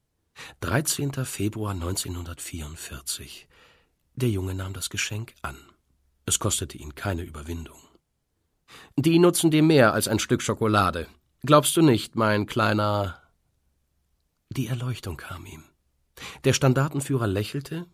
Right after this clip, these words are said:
entzückt über seinen Scharfsinn. „Mein kleiner Kobold?“ Genau so. Kobold. Wie im Märchen, hatte Marlene gesagt, als Herr Wegener ihr, „Verliebt?“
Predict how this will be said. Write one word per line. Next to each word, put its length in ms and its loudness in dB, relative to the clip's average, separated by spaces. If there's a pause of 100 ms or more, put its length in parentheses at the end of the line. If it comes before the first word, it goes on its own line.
(140)
entzückt 520 -2
über 160 -8
seinen 260 -8
Scharfsinn. 680 -6 (800)
„Mein 400 4
kleiner 760 0 (420)
Kobold?“ 800 2 (1120)
Genau 320 -6
so. 340 -12 (600)
Kobold. 920 -12 (1500)
Wie 180 2
im 140 6
Märchen, 460 0 (240)
hatte 180 -6
Marlene 360 -2
gesagt, 600 -8
als 240 -6
Herr 160 -8
Wegener 420 -4
ihr, 380 -8 (720)
„Verliebt?“ 580 -8